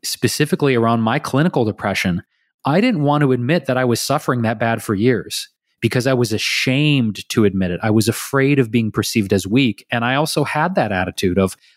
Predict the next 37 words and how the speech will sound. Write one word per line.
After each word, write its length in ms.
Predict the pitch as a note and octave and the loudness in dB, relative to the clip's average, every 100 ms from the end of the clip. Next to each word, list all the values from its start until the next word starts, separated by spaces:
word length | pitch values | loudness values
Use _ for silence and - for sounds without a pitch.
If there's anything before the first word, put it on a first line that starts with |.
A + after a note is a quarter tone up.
| - | -6
"I 140 | C3+ D3 | -4 -2
can 160 | C#3+ | -4
figure 280 | C3+ C3+ B2 | -2 0 0
this 220 | A#2 A2+ | 0 0
out. 240 | A2 E2+ - _ _ - | -2 -4 -8 _ _ -4
I 80 | A#2+ | -2
can 160 | B2 | 0
eat 140 | D3 D3 | 0 0
healthier. 760 | D3+ C#3+ D3 C3+ C3+ C3 B2+ _ _ _ | 0 0 2 2 4 2 0 _ _ _
I 120 | B2+ | -4
can 120 | A#2+ A#2 | -2 0
go 140 | G#2+ | 2
meditate. 680 | B2+ C#3+ C3+ D3 C#3 C3 A#2+ | 2 0 0 0 0 0 0
I 100 | A2 | -2
can 140 | A2 | -2
do 80 | G#2 | 0
yoga, 540 | G2+ C3+ C#3 C3 C3 | 0 2 2 2 0
blah, 260 | A#2+ A#2 C3 | 0 0 0
blah, 120 | C#3 | 0
blah. 360 | B2 A#2 A2+ A#2 | 0 2 2 0
I 120 | A#2+ | 0
don't 160 | C#3 C#3+ | 0 0
need 180 | C3+ | -2
therapy. 600 | - A#2+ A2+ A2 A2 G#2+ G#2 | -2 0 2 2 2 2 0
Fuck 300 | - A2+ - | -2 -2 0
that." 280 | F#2+ E2+ - _ _ _ | -2 -2 -8 _ _ _
So 180 | - C3 | -4 -2
I 60 | A#2+ | 0
say 260 | - F#3 | 0 0
that 180 | G#3 C3+ | 0 -2
from 140 | - | -4
personal 400 | G#2+ D3 - C3 | -2 -2 0 0
experience 500 | A2 - D3 F3 E3+ | 0 -2 0 2 2
of 80 | A2+ | -2
having 540 | - B2+ B2+ B2+ B2 A2 _ _ _ _ _ _ _ _ | -2 -2 0 0 0 -4 _ _ _ _ _ _ _ _
had 340 | - C#3+ C#3 | -4 -2 -2
to 200 | - A#2 | 0 0